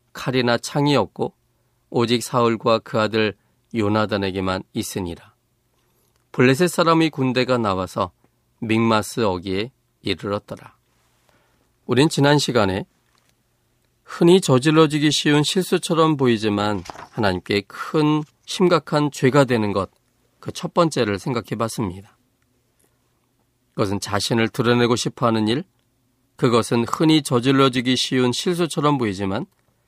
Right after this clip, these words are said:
심각한 죄가 된다는 사실을 살펴봤습니다.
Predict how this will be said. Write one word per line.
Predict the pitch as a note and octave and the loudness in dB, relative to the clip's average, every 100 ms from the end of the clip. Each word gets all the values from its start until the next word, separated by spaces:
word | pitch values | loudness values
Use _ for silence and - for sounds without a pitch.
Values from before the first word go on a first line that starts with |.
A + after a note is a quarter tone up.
| _ - | _ -14
심각한 | - E3 D#3 C#3 - - A2+ A2 - _ _ _ | -6 -2 0 0 -2 -4 -4 -4 -8 _ _ _
죄가 | - A2+ G2 G2+ | -6 -2 0 -2
된다는 | G2 G2 F#2 F2+ | -2 -4 -6 -6
사실을 | G2 F2+ G2 F#2 | -10 -8 -6 -6
살펴봤습니다. | - A2 A#2+ A#2 - A2 F2 - | -8 -10 -6 -6 -6 -8 -8 -14